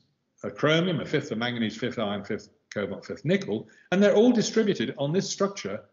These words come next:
at random. So, the, you know, these are, these, these at random, a fifth of them are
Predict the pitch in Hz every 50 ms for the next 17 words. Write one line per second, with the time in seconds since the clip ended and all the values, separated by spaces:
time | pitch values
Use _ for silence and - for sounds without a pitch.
0 | - 180 175 196 190 208 226 226 202 143 98 80 80 - - - 143 143 143 139
1 | 143 - - _ _ _ _ _ _ - 160 160 160 139 160 160 165 160 170 165
2 | 139 117 123 123 156 175 165 139 147 135 139 135 156 175 160 131 131 - 135 135
3 | 147 151 151 139 123 135 131 131 123 131 156 175 165 123 101 98 104 120 127 123
4 | - - - 165 151 - - - 107 104 110 113 120 120 - 120 117 117 117 117
5 | 117 117